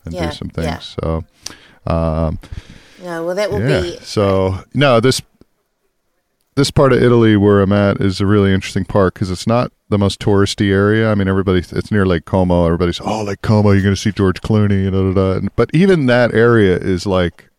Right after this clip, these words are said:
Speaker 1: it's not super touristy. There's just a lot of
Speaker 2: Right.
Speaker 1: people who live here. It's lo-, local tourism. Um,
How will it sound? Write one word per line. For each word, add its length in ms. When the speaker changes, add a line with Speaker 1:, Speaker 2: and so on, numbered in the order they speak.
Speaker 1:
it's 160
not 160
super 240
touristy. 540
There's 140
just 180
a 40
lot 120
of 60
Speaker 2:
Right. 60
Speaker 1:
people 240
who 60
live 180
here. 520
It's 160
lo-, 220
local 320
tourism. 720
Um, 640